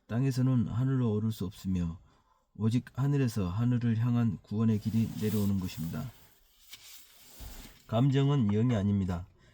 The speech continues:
헤어진 연인으로 인하여 가슴이 찢어지는 젊은이들, 그들은 아픈 마음으로 시를 쓰고 소설을 씁니다.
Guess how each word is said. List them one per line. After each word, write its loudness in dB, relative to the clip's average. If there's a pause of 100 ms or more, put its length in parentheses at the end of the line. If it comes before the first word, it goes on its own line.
(260)
헤어진 2
연인으로 2
인하여 -2
가슴이 -4
찢어지는 -2
젊은이들, -4 (540)
그들은 0
아픈 -6
마음으로 0
시를 -4
쓰고 -8
소설을 -4
씁니다. -4